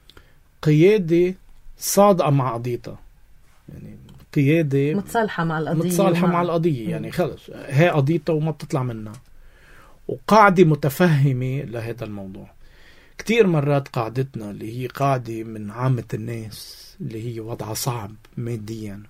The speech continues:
Speaker 1: وبحياتيًا، بتنق، بتنق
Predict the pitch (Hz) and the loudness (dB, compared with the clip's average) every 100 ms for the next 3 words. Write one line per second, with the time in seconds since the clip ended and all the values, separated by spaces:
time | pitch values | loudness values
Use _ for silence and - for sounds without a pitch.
0 | - 104 - 107 107 104 123 110 98 - | -16 -12 -10 -10 -10 -10 -8 -8 -10 -14
1 | - - - - 135 135 254 - - - | -20 -20 -20 -6 -2 0 0 -2 -20 -20
2 | - - - 131 214 | -20 -16 -10 -2 0